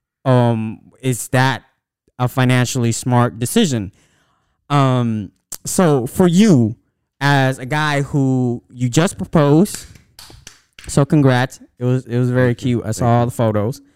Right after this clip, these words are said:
Speaker 2: I appreciate it, my
Speaker 1: Um,
Speaker 2: guy.
Speaker 1: Now, you're about to plan a wedding soon. I don't know how soon,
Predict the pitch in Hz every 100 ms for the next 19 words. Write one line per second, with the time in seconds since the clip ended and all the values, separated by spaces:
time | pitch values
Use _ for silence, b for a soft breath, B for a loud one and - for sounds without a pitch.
0 | _ 85 - - 123 117 113 110 110 104
1 | 90 95 - _ _ - _ _ _ _
2 | _ _ _ _ _ - 143 135 117 90
3 | - _ _ _ _ _ _ _ _ _
4 | - 135 165 208 208 190 160 - _ 143
5 | 143 139 131 - 123 123 120 - 113 113
6 | 120 113 117 123 - 120 113 110 117 117
7 | 113 110 107 113 107 104 117